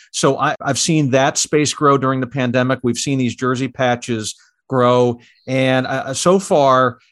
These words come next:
the leagues have seemed to be able to do it in a way that doesn't offend fans. We haven't seen the N F L move into this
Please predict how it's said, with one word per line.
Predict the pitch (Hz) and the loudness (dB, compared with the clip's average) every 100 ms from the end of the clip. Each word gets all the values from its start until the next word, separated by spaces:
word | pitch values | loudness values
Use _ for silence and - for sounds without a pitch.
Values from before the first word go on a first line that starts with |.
| _ | _
the | 135 | -6
leagues | 127 139 143 123 | 0 2 2 2
have | 143 - | -2 -2
seemed | 160 139 123 | -2 -2 -2
to | |
be | 123 127 | 0 2
able | 127 123 | 2 0
to | |
do | 110 139 | 0 0
it | |
in | 135 | 2
a | 123 | 0
way | 123 127 | 2 2
that | 123 110 | 2 0
doesn't | 131 131 139 | 0 0 -4
offend | 120 - 127 120 | -8 -4 -2 -2
fans. | 143 143 127 107 | -2 0 -2 -2
We | 127 | -2
haven't | 139 170 160 | 2 0 0
seen | 180 147 | -2 0
the | 139 | 0
N | 147 | 0
F | 131 | 0
L | 175 185 | 2 2
move | 156 135 | 2 0
into | 127 123 120 | -2 -6 -4
this | 120 117 | -2 0